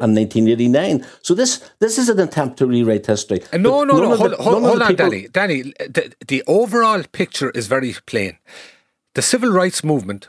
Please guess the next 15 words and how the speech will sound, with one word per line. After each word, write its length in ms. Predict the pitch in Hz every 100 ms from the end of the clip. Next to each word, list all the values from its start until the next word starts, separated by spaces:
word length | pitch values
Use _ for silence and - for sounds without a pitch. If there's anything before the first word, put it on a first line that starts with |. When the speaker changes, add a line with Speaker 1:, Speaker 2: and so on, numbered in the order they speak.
| -
Speaker 2:
was 120 | 120
on 160 | 139 127
behalf 480 | 123 - 170 123 -
of 120 | 117
the 80 | 123
nationalist 540 | 165 151 - 143 -
people 320 | 156 123 110
who 60 | 117
were 80 | 110
discriminated 680 | 110 - 156 135 123 - 123
against 380 | 123 117 -
in 100 | -
a 60 | 113
sectarian 600 | - - - 113 110 101
state. 420 | - 120 92 -